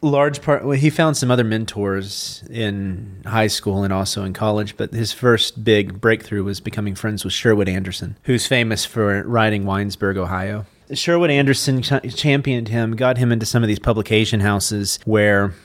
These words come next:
his novels were able to at least get published. He didn't quite, he didn't really find fame until later in life. So he found a little bit of commercial success, at least enough to buy his family home, which is still there to this day.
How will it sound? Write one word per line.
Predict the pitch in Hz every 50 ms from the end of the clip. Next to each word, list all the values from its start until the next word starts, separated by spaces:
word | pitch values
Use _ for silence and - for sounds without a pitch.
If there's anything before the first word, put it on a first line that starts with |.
| _ _ _ -
his | - 120 120 131 110
novels | 113 123 120 120 117 110 110 110 110 101 - - - - -
were | - 160 147 143 143
able | 143 151 147 143
to | - - 135 127
at | -
least | 120 120 120 117 - - - - - - _ _ _ - -
get | - 113 - -
published. | - - 127 117 104 104 107 98 - - -
He | - 127 113
didn't | 110 107 120 120 127 -
quite, | - - 120 110 - -
he | 117 113 117
didn't | 107 123 135 135
really | - 110 123 120
find | - - 101 90 87 82 90
fame | - - 101 90 104 107 101 95
until | 92 92 92 - - 104 95
later | 92 90 90 87 80
in | 76 73
life. | 67 69 71 69 - - - - - -
So | 117 - - 135 131
he | 123 131 135
found | 131 - 156 151 143
a | 139
little | 131 135 143 151 151
bit | 143 151 143
of | 135 -
commercial | - 135 135 131 - -
success, | 117 - 120 - - 131 117 -
at | - 120
least | 127 131 120 - -
enough | 117 110 110 117 117 - -
to | - 113
buy | 104 110 104 107 107 110
his | 107 104 101 101 101 101 101 - - - - - _ _ _ - 120
family | - - 117 113 110 107 98
home, | 87 110 107 101 107 107 101
which | 98 98 107 - -
is | 110 -
still | - - - 113 110
there | 104 104 101 101
to | - -
this | - 98 - -
day. | - 104 104 107 107 104 95